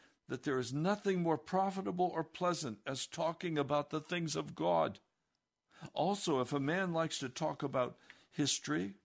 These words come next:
or the mystery of things or miracles or signs and wonders, where would he find it recorded more sweetly than in the Holy Scriptures?" "Yes," Faithful agreed.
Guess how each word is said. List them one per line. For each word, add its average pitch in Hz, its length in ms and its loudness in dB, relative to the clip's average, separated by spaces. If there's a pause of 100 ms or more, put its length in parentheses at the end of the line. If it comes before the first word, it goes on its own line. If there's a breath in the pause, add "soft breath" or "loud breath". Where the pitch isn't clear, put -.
or 127 140 -6
the 120 120 0
mystery 139 480 0
of 113 80 -4
things 135 380 -2
or 117 320 -2
miracles 127 640 0
or 117 100 -2
signs 135 500 0
and 120 180 -4
wonders, 120 500 -2 (800 soft breath)
where 156 220 -2
would 196 140 2
he 196 80 -2
find 143 480 -2
it - 140 -8
recorded 139 540 -2
more 143 180 0
sweetly 170 560 -2
than 143 220 -2
in 151 160 -2
the 143 100 2
Holy 160 320 0
Scriptures?" - 720 -4 (1400)
"Yes," 139 480 -2
Faithful 113 460 -2
agreed. 95 500 -4